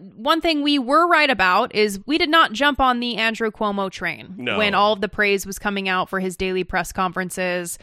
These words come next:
Speaker 1: and people started talking about how maybe he should run for president. Um,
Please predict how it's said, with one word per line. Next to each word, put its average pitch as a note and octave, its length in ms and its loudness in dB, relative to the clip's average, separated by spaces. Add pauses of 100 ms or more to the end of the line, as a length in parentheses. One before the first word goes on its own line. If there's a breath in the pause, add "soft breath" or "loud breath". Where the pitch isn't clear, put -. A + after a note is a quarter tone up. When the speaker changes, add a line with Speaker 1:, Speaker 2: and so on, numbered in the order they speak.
(340 loud breath)
Speaker 1:
and F3+ 480 -2
people A#3 320 -4
started G#3 400 2
talking F#3+ 400 -2
about F#3+ 200 2
how F#3 160 -2
maybe F#3 280 -4
he G3+ 160 -8
should F#3 240 -8
run F#3+ 160 -4
for G3 160 -8
president. F#3 1000 -4 (440 loud breath)
Um, F3+ 640 0